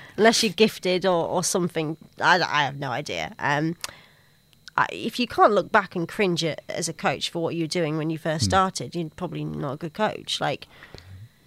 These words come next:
Speaker 1: you're not, you don't have ten years experience if you've done the same year ten times. So you need to be able to, to grow and adapt and look back and cringe at yourself. So you're gonna have those moments. Like, own it. Be around people that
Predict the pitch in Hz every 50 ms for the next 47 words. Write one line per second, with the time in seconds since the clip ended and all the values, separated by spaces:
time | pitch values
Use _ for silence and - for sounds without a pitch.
0 | _ _ _ _ _ - - 202 208 220 220 - - _ _ - - 202 214 220
1 | 190 202 208 - - 214 208 185 175 - - - - - 196 185 156 160 - -
2 | - 143 - 175 170 151 151 - - 160 160 156 160 156 151 147 - 175 147 151
3 | - 156 143 123 80 87 151 170 - 151 160 170 175 185 180 175 175 - - -
4 | 160 - - - - 156 151 - - 143 - - - - 170 - - - 104 87
5 | 110 113 147 165 165 - - - - - - 151 151 135 - - 147 143 - -
6 | 156 170 156 - - 127 123 160 156 - - 151 - - 104 90 127 170 - -
7 | - - - - - - - - - _ - - - 277 277 392 415 415 415 -
8 | 415 359 427 440 339 202 - - - - - - - - 208 196 - - _ -
9 | - - _ _ _ _ _ _ _ _ _ - - - 302 330 254 156 - 76
10 | - - _ _ - - - - - - _ _ 190 180 165 - - 254 269 302
11 | 302 269 262 262 254 247 233 214 - 220 226 220 - - 208 196 190 170 - 175
12 | 170 165 - -